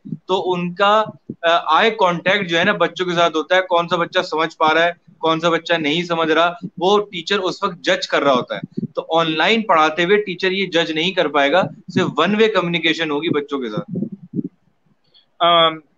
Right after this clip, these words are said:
Speaker 2: मैं एक सवाल करना चाहूंगा, वो ये, तारिक शाह साहब, अ, बिल्कुल सही बात है कि जाहिर है online teaching की भी बात की जा रही है और, अ, आप भी सही कह रहे हैं,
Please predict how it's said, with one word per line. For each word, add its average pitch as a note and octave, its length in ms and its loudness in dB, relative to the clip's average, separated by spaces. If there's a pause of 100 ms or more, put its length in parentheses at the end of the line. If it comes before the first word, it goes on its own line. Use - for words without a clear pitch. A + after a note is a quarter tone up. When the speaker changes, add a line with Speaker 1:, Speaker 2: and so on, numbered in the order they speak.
(360)
Speaker 2:
मैं F3 240 0
एक F#3+ 100 -2
सवाल F3+ 280 4
करना G#3 180 0
चाहूंगा, C#3+ 500 2
वो F#3 220 -2
ये, G#3+ 300 4
तारिक G3+ 260 0
शाह A3+ 120 0
साहब, A3+ 180 4
अ, E3 400 4 (100)
बिल्कुल F3 220 -2
सही G3 160 0
बात D#3+ 280 4
है C#3 140 0
कि D#3+ 280 -2 (460)
जाहिर D#3+ 200 4
है G3 140 2 (460)
online E3 340 2
teaching F#3 320 -4
की F#3 100 -2
भी F#3 380 0 (100)
बात D#3 260 4
की E3+ 100 -6
जा C#3+ 160 4
रही C3 180 0
है C#3 80 2
और, D3+ 180 2 (120)
अ, C3+ 460 2
आप C#3 120 4
भी D3 60 -10
सही C#3+ 160 0
कह C#3 160 2
रहे C3+ 120 4
हैं, C3+ 200 -6